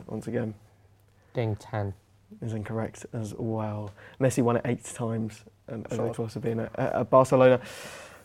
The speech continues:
Speaker 1: Question six, it's still six nil to Isaac. Jordan, you can still pull this back, okay? Get out your head, it's still nil nil, mate, all right? Question six.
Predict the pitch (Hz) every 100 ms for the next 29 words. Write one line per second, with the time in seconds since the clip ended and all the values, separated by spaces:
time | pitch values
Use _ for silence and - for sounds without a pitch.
0 | - - 175 - 147 - 147 - 127 -
1 | 170 147 185 - 160 156 - 156 151 131
2 | - - 151 156 127 135 139 131 135 151
3 | 139 147 135 127 139 107 - - - 139
4 | 139 147 147 151 151 156 156 135 143 -
5 | - 151 147 147 147 139 123 113 - 123
6 | 123 139 - - - - - - - -
7 | _ _ - - - - - 131 131 120
8 | 85 -